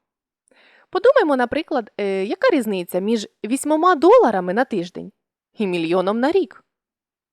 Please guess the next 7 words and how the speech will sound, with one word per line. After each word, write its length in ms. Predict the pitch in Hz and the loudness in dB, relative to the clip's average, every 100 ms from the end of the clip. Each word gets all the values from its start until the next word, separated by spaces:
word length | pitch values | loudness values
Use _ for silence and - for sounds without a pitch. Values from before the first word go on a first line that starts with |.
| _ _ _ - | _ _ _ -4
І 120 | 311 | 0
математик, 800 | 311 254 226 214 262 - 190 _ _ | 0 0 -2 -2 -4 -6 -18 _ _
і 140 | 311 339 | -4 0
мудрець 600 | 302 202 233 269 311 _ _ _ - | 0 0 -2 -2 -6 _ _ _ -10
дадуть 420 | 202 190 190 - | 0 0 0 -2
неправильні 540 | 202 - 175 196 170 | -4 -2 -2 -2 -8
відповіді. 560 | 165 170 - 170 170 196 | -12 -14 -16 -20 -20 -20